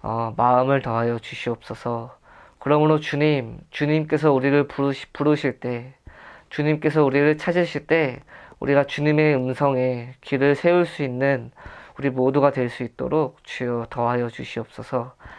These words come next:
하나님, 우리가 하나님을 경외할 수 있는 마음을 더하여 주시옵소서. 예수님의 이름으로 기도드립니다. 아멘.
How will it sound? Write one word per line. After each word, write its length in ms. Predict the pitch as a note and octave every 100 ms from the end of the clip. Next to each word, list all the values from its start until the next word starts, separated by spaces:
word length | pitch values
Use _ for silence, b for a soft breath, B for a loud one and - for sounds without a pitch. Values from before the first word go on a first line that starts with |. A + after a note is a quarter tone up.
| B
하나님, 680 | - D3+ D3 D3 D3+ A#2+ A#2 - B B -
우리가 240 | B2+ C3+
하나님을 540 | D3+ D#3+ D3 D3 D#3+
경외할 420 | D#3 C3+ C#3 D3 C3+
수 160 | -
있는 440 | C3 A#2+ D3 C3+ A#2 B B B _
마음을 480 | A#2 B2 B2+ C#3 C3+
더하여 400 | A#2+ A#2 A#2+ A#2+
주시옵소서. 880 | - B2 B2+ A#2 A#2 - D3 F3 F#3+ B B B B
예수님의 500 | - - C#3+ C#3+ C#3
이름으로 540 | B2+ B2+ C3+ D#3+ B2+ -
기도드립니다. 1000 | - C3+ B2+ A#2+ A#2 A#2 B2+ D#3+ E3 -
아멘. 480 | A#2+ A#2 B2 A#2+